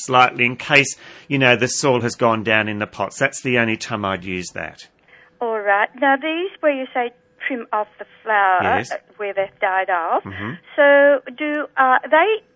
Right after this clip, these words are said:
Speaker 2: turn into little, uh, like, little pods, so that they're the things I prune?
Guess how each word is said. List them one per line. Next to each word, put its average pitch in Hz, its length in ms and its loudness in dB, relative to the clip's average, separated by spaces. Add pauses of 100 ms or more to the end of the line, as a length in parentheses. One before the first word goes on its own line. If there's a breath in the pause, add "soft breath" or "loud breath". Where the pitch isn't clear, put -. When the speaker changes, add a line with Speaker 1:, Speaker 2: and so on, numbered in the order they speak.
(160)
Speaker 2:
turn 269 200 0
into 254 180 -10
little, 226 380 -2 (280 loud breath)
uh, 208 80 -2
like, 202 300 0
little 196 300 -6
pods, 277 320 4 (600)
so 262 180 2
that 269 260 0
they're 277 160 6
the 262 120 -14
things 214 360 -10
I 208 80 0
prune? 160 460 -10